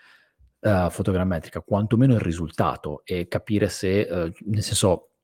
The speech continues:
eh, avere un'idea di quanto è, eh, affidabile l'output che stai producendo, mm, per quanto riguarda il processo fotogrammetrico.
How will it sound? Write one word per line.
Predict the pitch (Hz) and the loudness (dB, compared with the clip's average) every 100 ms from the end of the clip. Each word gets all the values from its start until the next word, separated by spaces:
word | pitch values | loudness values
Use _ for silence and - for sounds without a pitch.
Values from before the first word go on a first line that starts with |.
| - | -4
eh, | - 87 87 | 0 2 2
avere | - 104 123 113 | 4 6 6 6
un'idea | 104 107 110 110 | 6 6 6 6
di | 104 | 4
quanto | - 120 104 110 113 113 92 | 2 2 4 4 2 2 2
è, | 92 | 2
eh, | 98 - - 85 82 82 | 0 -4 -10 -6 -6 -6
affidabile | - 107 - 123 104 95 107 | -2 -2 2 2 4 4 4
l'output | 98 87 - 101 | 4 2 0 -10
che | - 101 | -8 -4
stai | - | -4
producendo, | 78 78 80 - 85 85 90 - - | -2 -4 -4 -2 -2 2 0 0 -10
mm, | 80 76 71 73 71 - | -12 -10 -12 -12 -14 -10
per | 90 | -8
quanto | - 78 | -6 -8
riguarda | 85 76 | -4 -4
il | 73 | -4
processo | - 78 - | -8 -10 -12
fotogrammetrico. | - - 67 67 71 - _ _ | -14 -10 -10 -10 -16 -20 _ _